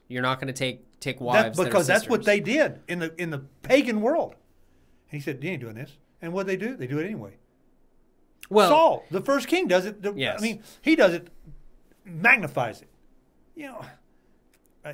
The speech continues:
Speaker 2: I, it just, it just, the, the, I know that the, even Abraham does it.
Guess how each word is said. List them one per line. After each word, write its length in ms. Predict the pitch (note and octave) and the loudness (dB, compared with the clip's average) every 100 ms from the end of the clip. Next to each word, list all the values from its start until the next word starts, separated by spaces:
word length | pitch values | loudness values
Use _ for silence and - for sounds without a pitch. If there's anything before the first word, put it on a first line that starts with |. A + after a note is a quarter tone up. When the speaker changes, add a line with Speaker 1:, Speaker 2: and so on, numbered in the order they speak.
| - | -8
Speaker 2:
I, 80 | D3+ D#3+ | -8 -8
it 60 | |
just, 260 | C#3 F#3 - - | -6 -8 -8 -12
it 140 | C3+ | -6
just, 340 | D#3 F3+ - _ _ _ _ _ _ _ _ - - | -6 -6 -12 _ _ _ _ _ _ _ _ -20 -18
the, 420 | B2 C3+ B2+ - C3 | -8 -6 -6 -10 -12
the, 240 | B2 G#2+ G#2 A#2 _ _ _ _ _ _ _ _ _ _ _ _ _ _ _ _ _ - - _ _ _ _ _ _ _ _ _ _ _ | -12 -12 -16 -20 _ _ _ _ _ _ _ _ _ _ _ _ _ _ _ _ _ -20 -20 _ _ _ _ _ _ _ _ _ _ _
I 120 | E3 E3 | -8 -4
know 220 | E3+ A#3 | 0 0
that 200 | G#3+ D3+ | -2 -6
the, 240 | D#3+ - | -8 -6
even 200 | E3 C#3 | -6 -2
Abraham 520 | C3 C#3+ D#3+ E3 E3+ C#3+ | -2 0 0 -2 -4 -4
does 260 | D3+ D#3+ | -4 -4
it. 140 | E3 | -8